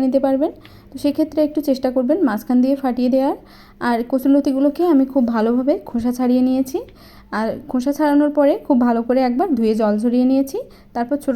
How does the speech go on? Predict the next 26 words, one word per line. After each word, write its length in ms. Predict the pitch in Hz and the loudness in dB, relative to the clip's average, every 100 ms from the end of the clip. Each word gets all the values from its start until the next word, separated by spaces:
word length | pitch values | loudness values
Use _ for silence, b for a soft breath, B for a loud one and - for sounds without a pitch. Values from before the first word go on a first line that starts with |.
| 269 | -2
ছোট 100 | 302 311 | -2 -2
পিস 140 | 302 294 320 | -4 -4 -4
করে 120 | 392 - | -4 -2
কেটে 220 | 254 233 208 | 0 0 -2
নিচ্ছি। 280 | 202 - - - b b - - | -4 -8 -14 -14 b b -6 -2
অবশ্যই 320 | 247 269 349 339 | 0 0 -2 0
চেষ্টা 220 | 320 311 294 | -2 0 0
করবেন 220 | 277 311 403 | 0 0 -2
কচুরলতি 480 | 240 240 233 240 302 381 247 | -4 -2 -2 -2 -2 -4 -6
যখন 180 | 220 226 | -6 -4
খোসা 240 | 240 233 277 | -4 -4 -6
ছাড়ানো 300 | - 208 208 247 | -4 -4 0 2
হয়ে 120 | 277 285 | 2 4
যাবে 160 | 262 - 240 | 2 0 -4
তখন 180 | - 247 | 2 4
ধুয়ে 160 | 240 240 247 | 4 2 2
নিতে, 180 | 247 - B B B B - | 0 -4 B B B B -4
এতে 120 | 294 294 | 0 2
করে 160 | 302 285 302 214 | 4 2 2 -2
আর 100 | 214 214 | -4 -2
রান্নার 280 | 220 233 240 | -2 0 0
সময় 180 | 269 269 240 | 0 0 -2
কচুরলতি 480 | 240 240 240 277 339 - | -2 0 0 -2 -6 -6
খুব 100 | - 226 | -8 -4
তাড়াতাড়ি 340 | 226 202 233 247 247 | -4 -2 -2 -2 0
গলে 160 | 233 | 0